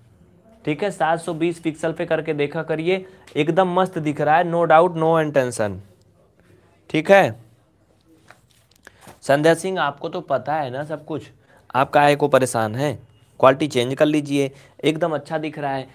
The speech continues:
अभी आपका डीएफ़एलआर कैमरा भी आ रहा, हमारी कोशिश है नए साल के पहले ही आ जाएगा वैसे,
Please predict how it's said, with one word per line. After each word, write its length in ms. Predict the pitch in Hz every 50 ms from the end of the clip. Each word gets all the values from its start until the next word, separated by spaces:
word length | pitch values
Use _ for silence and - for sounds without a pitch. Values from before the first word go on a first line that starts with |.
| _ _ -
अभी 200 | 139 135 147 156
आपका 200 | 156 147 151 156
डीएफ़एलआर 400 | 143 139 143 139 139 139 139 139 139
कैमरा 300 | - 131 127 131 139 143
भी 160 | 135 135 135
आ 100 | 127 127
रहा, 120 | 127 131
हमारी 260 | 131 127 131 127 135 131
कोशिश 380 | - 135 131 131 - 139 131 147
है 80 | 139
नए 180 | 135 135 131 131
साल 220 | - 139 131 131
के 100 | 127 139 135
पहले 300 | - 135 127 135 143 147
ही 120 | 147 143
आ 100 | 143 139
जाएगा 320 | 135 135 135 135 131 143
वैसे, 380 | 139 135 135 - - 139 139 123